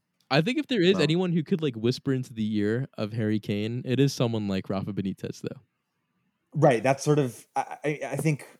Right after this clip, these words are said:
Speaker 3: if your first thought was to go for someone like Conte as a personality, Benitez is sort of, um, just as fiery, maybe
Speaker 1: But way,
Speaker 3: without
Speaker 1: way
Speaker 3: the
Speaker 1: more
Speaker 3: sort of
Speaker 1: kind.
Speaker 3: tactical rigor. Yeah, exactly, exactly.
Speaker 1: It's three one.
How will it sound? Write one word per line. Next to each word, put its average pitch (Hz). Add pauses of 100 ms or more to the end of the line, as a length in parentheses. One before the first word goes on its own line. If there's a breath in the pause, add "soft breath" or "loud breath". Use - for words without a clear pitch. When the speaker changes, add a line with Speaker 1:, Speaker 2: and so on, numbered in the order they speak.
(280)
Speaker 3:
if 160
your 160
first 170
thought 135
was 120
to 127
go 117
for 117
someone 117
like 107
Conte 104
as 117
a 120
personality, 104 (400)
Benitez 139
is 120
sort 123
of, 104 (480)
um, 101 (500)
just 135
as 120
fiery, 131 (340)
maybe 123
Speaker 1:
But 117
way, 120
Speaker 3:
without 120
Speaker 1:
way 131
Speaker 3:
the 123
Speaker 1:
more 110
Speaker 3:
sort 131
of 104
Speaker 1:
kind. 95
Speaker 3:
tactical 123
rigor. 104 (160 soft breath)
Yeah, 131
exactly, 113 (160)
exactly. 110 (260)
Speaker 1:
It's -
three 135
one. 110